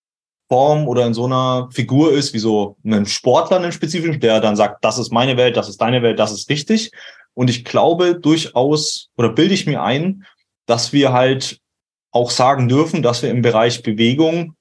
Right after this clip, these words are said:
auch Training und Sport schon eine gute Idee haben von der Essenz des Ganzen. Und eher, also da glaube ich, würde ich dich auch mal genauso mit reinnehmen wie Tim Tiller, einen Ferdi oder auch meine Kollegen hier aus der Sportschule,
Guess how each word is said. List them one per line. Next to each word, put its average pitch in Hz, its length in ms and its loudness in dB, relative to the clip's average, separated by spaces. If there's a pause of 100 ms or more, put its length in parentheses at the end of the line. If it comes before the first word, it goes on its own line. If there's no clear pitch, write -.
(120)
auch 123 200 0
Training 151 560 0
und 117 540 -4 (440)
Sport - 680 0 (480)
schon 156 240 -2
eine 151 280 0
gute 190 340 2
Idee 139 420 2
haben 107 500 0 (420)
von 123 180 -2
der 120 280 2
Essenz 151 420 -2
des 117 200 -4
Ganzen. 107 460 -4 (420)
Und 123 440 -2
eher, 170 580 2 (200)
also 113 160 -2
da 123 200 2
glaube 127 280 -2
ich, - 120 -8
würde 127 120 -2
ich - 60 -8
dich 147 160 2
auch 135 80 2
mal 131 260 2
genauso 131 320 0
mit 117 160 -2
reinnehmen 123 400 0
wie 120 160 -4
Tim 143 240 0
Tiller, 147 360 2
einen 135 240 0
Ferdi 131 420 0
oder 127 180 0
auch 127 140 0
meine 123 240 0
Kollegen 123 280 -2
hier 120 100 2
aus 113 80 0
der 123 80 -6
Sportschule, 131 640 -2